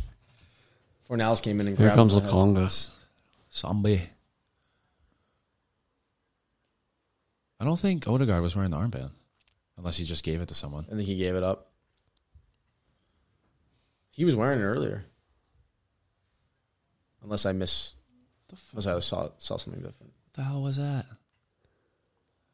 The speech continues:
Speaker 3: Up.
Speaker 1: Four minutes of out of time. Arsenal look like they'll get the win, but you never know. Could easily change.
Speaker 3: <laughs>
Speaker 1: With this
Speaker 3: Any-
Speaker 1: Ar-, with Arsenal, it could easily change.
Speaker 3: anything
Speaker 2: Yeah,
Speaker 3: can
Speaker 2: Ar-,
Speaker 3: happen.
Speaker 2: Odegaard did have the captain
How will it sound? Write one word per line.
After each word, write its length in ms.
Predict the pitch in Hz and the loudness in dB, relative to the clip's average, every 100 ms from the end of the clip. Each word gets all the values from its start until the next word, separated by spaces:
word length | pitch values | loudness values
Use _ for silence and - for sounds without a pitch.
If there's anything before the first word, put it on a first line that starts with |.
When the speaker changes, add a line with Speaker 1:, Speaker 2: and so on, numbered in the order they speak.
| _ - _ 62 - | _ -20 _ -20 -18
Speaker 3:
Up. 180 | - - _ _ - | -16 -16 _ _ -2
Speaker 1:
Four 120 | 113 | 2
minutes 200 | 113 107 | 2 2
of 80 | 110 | 4
out 100 | 110 | 4
of 80 | |
time. 320 | 113 117 110 110 _ _ _ _ _ _ _ _ _ _ _ _ _ _ _ _ _ - | 2 0 -2 -6 _ _ _ _ _ _ _ _ _ _ _ _ _ _ _ _ _ -4
Arsenal 340 | 127 131 143 127 | 2 4 6 6
look 140 | 131 | 6
like 100 | 131 | 4
they'll 100 | 127 | 4
get 180 | 127 127 | 4 2
the 60 | |
win, 380 | 123 131 131 131 131 - - - - | 4 6 6 6 4 -4 -20 -20 -16
but 100 | - 104 | -6 -2
you 60 | |
never 240 | 104 101 104 | 0 2 2
know. 320 | 110 107 101 - - - - _ _ _ _ _ _ _ _ _ _ _ _ _ _ _ _ _ _ _ _ - | 4 2 0 -8 -20 -20 -20 _ _ _ _ _ _ _ _ _ _ _ _ _ _ _ _ _ _ _ _ -12
Could 100 | - | -8
easily 340 | 104 110 107 | -6 -4 -4
change. 580 | 107 - - - 110 - - _ | -4 -4 -4 -6 -10 -14 -20 _
Speaker 3:
<laughs> 60 | - - 139 - - - - 113 - - - - 151 - - - - - - | 6 8 8 6 4 4 4 -2 -6 -8 -6 -4 -4 -4 -6 -12 -12 -10 -2
Speaker 1:
With 120 | 110 | 4
this 140 | 135 131 | 8 8
Speaker 3:
Any- 100 | 110 | 8
Speaker 1:
Ar-, 140 | 113 | 6
with 140 | 131 143 | 6 8
Arsenal, 440 | 139 151 175 175 | 10 10 8 6
it 120 | - 127 | 6 2
could 120 | 123 | 2
easily 380 | 117 117 123 131 | 2 4 4 6
change. 140 | 131 | 6
Speaker 3:
anything 380 | - 156 147 151 | 6 2 2 4
Speaker 2:
Yeah, 100 | 123 120 | 8 10
Speaker 3:
can 60 | |
Speaker 2:
Ar-, 40 | 110 | 10
Speaker 3:
happen. 460 | 107 131 78 - 110 | 8 8 2 -2 2
Speaker 2:
Odegaard 380 | 123 117 107 | 4 4 2
did 100 | 92 | 2
have 180 | 85 85 | 0 -2
the 60 | 123 | -4
captain 480 | - 87 - 101 | -6 -8 -8 -10